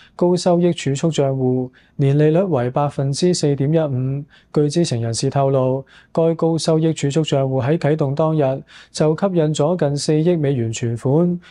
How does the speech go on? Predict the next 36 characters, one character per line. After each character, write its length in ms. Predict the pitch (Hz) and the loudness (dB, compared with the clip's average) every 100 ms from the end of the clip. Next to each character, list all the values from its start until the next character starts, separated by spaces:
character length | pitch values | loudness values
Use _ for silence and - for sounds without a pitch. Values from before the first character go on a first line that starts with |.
| - | -16
上 280 | - 147 170 | -2 0 0
線 220 | 170 170 | 0 -2
四 160 | 160 165 | 0 0
日 180 | 151 139 | 2 0
就 260 | 143 139 | 0 0
吸 100 | 185 | 0
引 220 | 170 143 | 0 0
咗 240 | 143 131 156 | 0 0 0
高 240 | 180 175 | 0 0
達 260 | 160 135 131 | 0 -2 -2
九 280 | 131 135 170 | 0 0 2
點 220 | 151 170 | 0 0
九 180 | 135 165 | 0 0
億 100 | 170 | 0
美 160 | 135 | 0
元 160 | 131 113 | -2 -2
嘅 120 | 135 | -2
存 200 | - 113 | -2 -4
款。 460 | 113 131 160 165 165 _ _ | 0 2 2 0 -6 _ _
據 80 | - | -8
報 240 | 135 139 | -4 -2
道， 320 | 135 127 127 - | 0 0 -2 0
Apple 340 | 151 156 151 | -2 0 -2
Card 200 | 151 147 | 0 -2
儲 20 | |
蓄 140 | 147 135 | 0 -2
賬 120 | 160 147 135 | 0 0 -2
戶 200 | 135 127 | 0 -2
喺 120 | 117 151 | -2 0
推 180 | 160 | -2
出 160 | 156 160 | 0 0
第 120 | 143 135 | 0 -2
一 80 | |
個 120 | 156 131 | 0 -2
禮 180 | 123 | -2
拜， 340 | 135 131 135 | -2 -2 -2